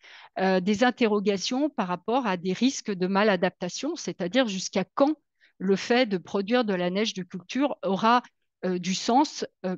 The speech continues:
pour certains types de stations, à certaines altitudes et en fonction de leurs, euh, caractéristiques,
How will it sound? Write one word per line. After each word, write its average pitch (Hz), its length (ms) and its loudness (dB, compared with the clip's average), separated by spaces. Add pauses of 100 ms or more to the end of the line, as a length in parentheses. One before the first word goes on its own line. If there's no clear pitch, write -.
(120)
pour 202 160 -4
certains 185 420 0
types 202 260 -6
de 175 120 -4
stations, 240 560 -2
à 190 80 2
certaines 190 420 -4
altitudes 196 640 -4
et 170 80 0
en 165 80 -4
fonction 208 500 -4
de 180 140 -6
leurs, 170 300 -4
euh, 165 180 -4
caractéristiques, 185 960 -2